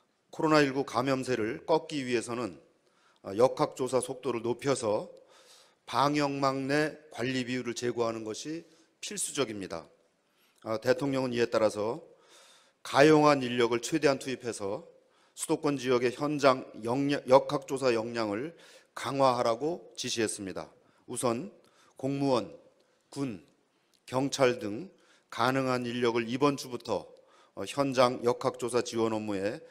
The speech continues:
투입할 수 있도록 준비하라고 지시했습니다. 어, 또한, 어, 수도권 지역 직장인들과 젊은 층들이,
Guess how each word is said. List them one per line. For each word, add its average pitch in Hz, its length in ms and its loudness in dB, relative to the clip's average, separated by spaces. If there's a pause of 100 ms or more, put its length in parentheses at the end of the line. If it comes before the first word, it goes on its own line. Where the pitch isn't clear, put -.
(260)
투입할 156 480 2
수 131 140 -6
있도록 117 640 -4
준비하라고 117 840 -4 (280)
지시했습니다. 95 760 -4 (920)
어, 107 80 0
또한, 139 440 4 (560)
어, 95 160 -10
수도권 165 460 2
지역 131 260 4
직장인들과 127 760 4
젊은 123 360 0
층들이, 107 560 -4